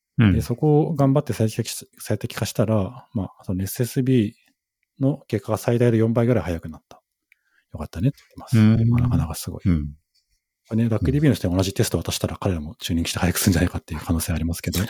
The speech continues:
Speaker 2: あ、それはいいとして。というわけで、まあ、ダックディービーのオールアップは速いが、まあ、エスキューライトの数倍とか、あと数十倍の小さい方ぐらいだっていうことが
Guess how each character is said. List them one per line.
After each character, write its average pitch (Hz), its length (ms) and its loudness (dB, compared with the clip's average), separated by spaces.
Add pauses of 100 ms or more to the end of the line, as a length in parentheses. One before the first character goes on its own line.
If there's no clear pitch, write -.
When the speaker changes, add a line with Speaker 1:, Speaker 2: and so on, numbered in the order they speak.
Speaker 2:
あ、 - 600 -4 (160)
そ 110 120 -2
れ 98 60 0
は - 20 0
い - 40 -2
い - 20 -4
と - 80 -6
し - 120 -12
て。 - 140 -14
と 82 40 -14
い - 20 -20
う - 960 -14
わ 160 60 2
け 143 80 2
で、 101 60 0
ま 110 100 2
あ、 90 100 -8 (640)
ダ 117 100 2
ッ - 20 -4
ク - 140 -6
デ 170 80 0
ィ 175 40 2
ー - 20 -2
ビ 175 120 2
ー - 20 4
の 120 200 2
オ 139 60 4
ー - 20 2
ル 143 80 2
ア 143 40 4
ッ - 20 -8
プ - 140 0
は 139 140 4
速 131 240 2
い 110 100 0
が、 101 340 -6 (100)
ま 101 120 -2
あ、 - 20 -2
エ 87 40 -4
ス - 160 -12
キ 139 120 -4
ュ 139 40 2
ー - 20 2
ラ 143 100 4
イ 135 60 4
ト 127 100 2
の 139 140 4
数 127 600 4 (320)
倍 110 180 2
と - 120 -6
か、 - 240 -6
あ 113 60 -10
と 98 100 -6
数 127 240 4
十 127 180 4
倍 123 180 4
の 123 100 2
小 127 180 0
さ 135 100 2
い 120 40 2
方 127 200 2
ぐ 120 80 2
ら 95 120 0
い 80 40 -6
だ 87 100 -4
っ - 80 -10 (440)
て 107 100 -4
い - 40 2
う - 20 -4
こ - 100 -6
と 127 100 2
が 101 140 -2